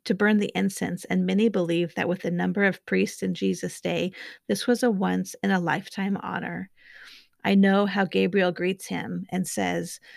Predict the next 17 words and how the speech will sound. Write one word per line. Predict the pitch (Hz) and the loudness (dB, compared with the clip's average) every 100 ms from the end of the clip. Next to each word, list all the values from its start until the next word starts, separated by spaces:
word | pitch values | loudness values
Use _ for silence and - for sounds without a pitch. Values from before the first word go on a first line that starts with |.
| - _ | -20 _
"Don't | 214 214 - | 0 0 2
be | 220 | 0
afraid, | 208 - 208 202 | 0 0 0 0
Zechariah. | 180 170 175 165 160 180 190 202 - | -2 -6 -6 -6 -6 -8 -10 -10 -2
God | 202 208 | 2 2
is | 196 | 0
showing | - 208 202 196 180 | 0 0 2 0 0
grace | 180 180 208 - | -2 0 -2 -4
to | - 170 | -8 -8
you." | 160 - 226 196 _ _ _ - - - - | -8 -10 -10 -12 _ _ _ -20 -20 -20 -4
Whenever | 214 226 226 254 | 4 6 6 6
an | 220 | 4
angel | - 196 196 202 | 4 2 4 0
comes | 196 196 185 | 0 0 0
on | 185 175 | 0 -2
the | 170 | -4
scene, | - 180 170 180 196 | -4 -4 -2 -2 -4